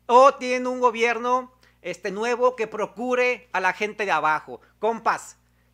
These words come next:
Argentina ahorita está, pero de nervios. Espero gane la izquierda en Argentina. Humanos infelices, eso fue todo. Recuerda suscribirte a este canal porque es el mejor de todos. Todos los demás, infelices.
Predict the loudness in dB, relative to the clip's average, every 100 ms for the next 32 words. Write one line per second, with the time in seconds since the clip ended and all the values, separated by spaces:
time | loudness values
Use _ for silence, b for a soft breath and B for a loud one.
0 | -6 -6 -6 -10 -6 0 0 0 -6 -2
1 | 0 0 0 0 -2 -2 -2 -2 -4 -8
2 | -6 -4 -2 -2 -6 _ -2 -2 -2 -6
3 | -8 -10 -6 -6 -2 -4 -4 -10 -6 -8
4 | -8 -12 -10 -12 -10 -12 -14 b b -4
5 | 4 6 6 2 -4 -4 -2 -4 -4 -4
6 | -4 -2 -6 -6 -10 -6 -4 -2 -2 -4
7 | -6 -6 -6 -6 -12 -12 -12 -12 -8 -8
8 | -4 -4 -2 -6 -8 -10 -6 -6 -2 -2
9 | -2 B -10 -4 -4 -4 -4 -6 -2 0
10 | 0 -2 0 0 -2 -2 0 0 -4 -6
11 | -6 -6 -14 b -16 -2 -2 -2 -4 -8
12 | -8